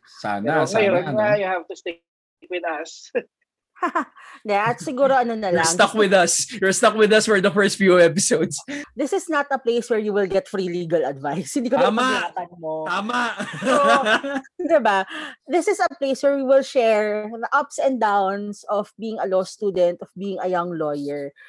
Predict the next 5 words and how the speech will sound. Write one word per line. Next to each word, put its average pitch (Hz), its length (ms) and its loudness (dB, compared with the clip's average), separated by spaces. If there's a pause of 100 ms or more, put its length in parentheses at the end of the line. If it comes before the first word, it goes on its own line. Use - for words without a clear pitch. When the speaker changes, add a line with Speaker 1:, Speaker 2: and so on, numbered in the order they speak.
(120)
Speaker 3:
from 240 260 0
different 226 420 0 (460)
fields 254 680 0
of 180 180 -4 (160)
law. 147 540 -6